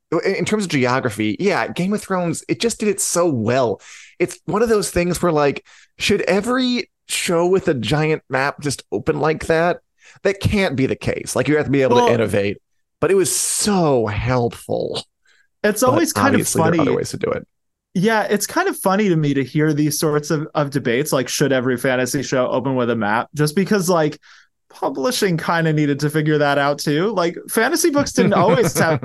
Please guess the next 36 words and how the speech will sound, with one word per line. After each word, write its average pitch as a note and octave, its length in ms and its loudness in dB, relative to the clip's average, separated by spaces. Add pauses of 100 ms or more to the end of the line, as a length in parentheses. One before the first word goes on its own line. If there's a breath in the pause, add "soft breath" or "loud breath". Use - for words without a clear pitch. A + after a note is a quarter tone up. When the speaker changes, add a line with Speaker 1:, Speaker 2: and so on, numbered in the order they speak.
(140)
Speaker 2:
maps D#3+ 400 0
in G#3 80 2
the F3 60 0
beginning, D3 460 0 (300 soft breath)
and F#3 160 0
they, G#3 120 4 (120)
it's, E3+ 300 0
like, F3+ 200 2
Speaker 1:
Oh. - 20 -6
Speaker 2:
kind E3 320 -2
of E3 80 0
very D#3 280 2
common A3+ 480 0
now D#3 240 0
for E3+ 160 -4
this F3+ 200 -2
exact E3+ 540 0
reason F3+ 360 -2
we're F3 120 0
talking E3+ 460 -2
about. C3 420 0 (280)
Without G3 320 2
a A#3+ 60 0
map, E3+ 320 0
sometimes F#3+ 460 -2
it's E3+ 100 -10
hard F3 200 0
to F#3 60 0
know D3 200 2
where F#3 140 0
things D3 320 -2
are. D3 480 0 (100)
Um, C3 400 0 (480)
Speaker 1:
Absolutely A#2 360 -4
no. G#2 60 -6 (560)
Speaker 2:
so G3+ 300 0